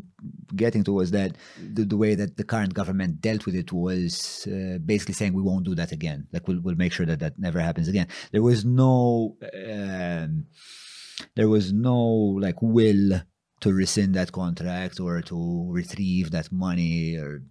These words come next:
it was just, uh, "Okay, let's make sure this, this won't be a, a, an occur-, an occurrence once more."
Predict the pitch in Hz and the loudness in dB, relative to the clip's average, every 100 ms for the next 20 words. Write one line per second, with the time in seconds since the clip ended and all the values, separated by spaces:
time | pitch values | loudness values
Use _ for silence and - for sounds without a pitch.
0 | _ - 107 - 87 82 85 87 - 98 | _ -18 -16 -10 -10 -6 -8 -8 -10 -8
1 | 90 87 82 78 - - 95 - 78 78 | -6 -4 -6 -8 -12 -14 -12 -8 -8 -10
2 | - 135 113 - - 117 92 87 98 87 | -10 -10 -10 -16 -18 -12 -8 -6 -6 -4
3 | - 107 95 90 - - - _ - 98 | -2 0 0 -2 -10 -20 -20 _ -8 -8
4 | - - 95 - 90 87 95 90 101 90 | -8 -8 -8 -6 -2 -2 -2 -4 -6 -10
5 | 92 107 95 90 - 113 101 95 98 95 | -10 -8 -8 -6 -4 -4 -4 -6 -6 -6
6 | - 92 85 92 90 - 139 135 123 | -6 -6 -6 -6 -6 -2 2 2 2